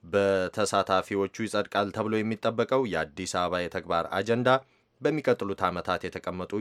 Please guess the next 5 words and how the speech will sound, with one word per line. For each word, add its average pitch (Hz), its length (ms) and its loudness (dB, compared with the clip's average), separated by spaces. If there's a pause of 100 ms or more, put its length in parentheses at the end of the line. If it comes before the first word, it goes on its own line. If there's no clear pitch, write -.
(120)
የልማት 95 520 -2
መርሃ 90 300 -2
ግብሮችን 92 500 -4
ለመተግበር 117 560 2 (360)
በትክክለኛው 95 920 0